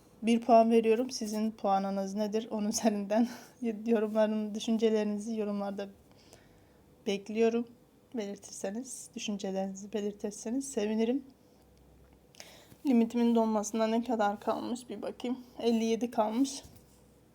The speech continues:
Akşama kadar yine dolar burası. Elli yedi, altmış yedi, yetmiş yedi, seksen yedi, e, otuz iki tane daha alabilirim. Onu da,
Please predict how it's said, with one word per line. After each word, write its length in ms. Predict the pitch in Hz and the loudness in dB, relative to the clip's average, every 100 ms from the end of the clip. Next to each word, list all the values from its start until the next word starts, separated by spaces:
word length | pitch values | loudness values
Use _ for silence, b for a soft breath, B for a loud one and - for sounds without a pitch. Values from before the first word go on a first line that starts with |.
| B B B B B B B B _ _ _ _ _ _ _ _ | B B B B B B B B _ _ _ _ _ _ _ _
Akşama 640 | 269 254 262 233 226 226 - - | 2 4 6 8 8 6 -2 -10
kadar 300 | - 214 214 | -2 4 4
yine 320 | 214 220 214 208 | 4 2 2 2
dolar 380 | 208 220 208 | 4 6 4
burası. 420 | 196 196 196 311 311 B B B B 240 | 0 -2 -2 -2 -4 B B B B 2
Elli 240 | 247 220 | 2 4
yedi, 420 | 220 220 220 285 - B B _ _ b b b b b - | 2 0 0 -2 -4 B B _ _ b b b b b -2
altmış 320 | 220 240 233 | 0 0 -2
yedi, 180 | 208 214 | -2 0
yetmiş 460 | 226 220 247 - | -2 0 -4 -2
yedi, 360 | 220 208 277 320 - | -4 -2 -2 -2 -6
seksen 580 | - 226 226 226 226 | 0 0 2 0 2
yedi, 240 | 214 208 285 - - - - _ _ - | -2 -2 -4 -6 -12 -14 -20 _ _ -6
e, 280 | 226 208 208 | -2 0 0
otuz 300 | 214 226 233 | 0 0 -2
iki 200 | 269 - | -2 -4
tane 280 | 254 233 226 | 0 2 6
daha 280 | 233 254 226 | 8 8 6
alabilirim. 720 | 214 208 214 240 262 277 - - _ _ _ _ B B B B B B | 4 4 4 4 2 0 -2 -20 _ _ _ _ B B B B B B
Onu 240 | 254 262 240 | 2 4 8
da, 280 | 226 - | 8 6